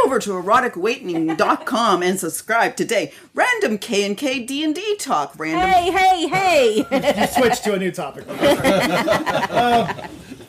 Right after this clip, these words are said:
Speaker 3: head over to erotic awakening dot com and subscribe today and get your E A shout out. Uh, as I mentioned earlier in the podcast, that, uh, we did have a great conversation the other day talking about everything from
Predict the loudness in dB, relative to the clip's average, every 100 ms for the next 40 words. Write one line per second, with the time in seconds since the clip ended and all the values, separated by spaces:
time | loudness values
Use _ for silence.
0 | _ _ -20 -20 _ -4 2 4 4 2
1 | 2 2 -2 -2 -2 -4 -4 -4 -2 -4
2 | -4 -8 -8 -4 0 0 0 0 0 0
3 | -2 0 0 0 -6 -8 -10 -10 -10 -4
4 | -2 -2 -10 -14 -20 -20 -20 _ 0 2
5 | 4 4 4 4 4 4 2 0 4 4
6 | 6 4 4 -2 -4 0 0 0 -2 -8
7 | -14 -8 2 4 4 0 -4 -2 -2 -2
8 | -2 0 2 0 2 0 0 0 0 0
9 | -2 -2 -4 -6 -6 -2 -2 -2 -2 -2
10 | -4 -6 -2 -2 -2 -4 -6 -10 -8 -6
11 | -6 -8